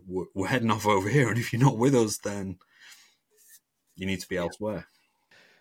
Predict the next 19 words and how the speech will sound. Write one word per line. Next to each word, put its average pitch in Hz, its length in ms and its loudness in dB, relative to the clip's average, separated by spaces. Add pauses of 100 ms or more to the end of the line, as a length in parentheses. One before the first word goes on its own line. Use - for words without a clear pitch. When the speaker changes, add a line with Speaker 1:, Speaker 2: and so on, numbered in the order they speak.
(320)
Speaker 2:
And 143 120 0
it's 143 160 -2
the 143 180 2
ironic 139 420 2
thing 120 280 -2
too, 113 300 -2
and 95 100 -8
it 95 200 -10
kinda 117 200 -2
reinforces 107 680 -4
the 98 100 -10
importance 101 520 -8
of 95 320 -12
getting 117 380 -4
on 104 160 -8
top 101 240 -6
of 95 120 -10
this 95 180 -8
stuff - 360 -10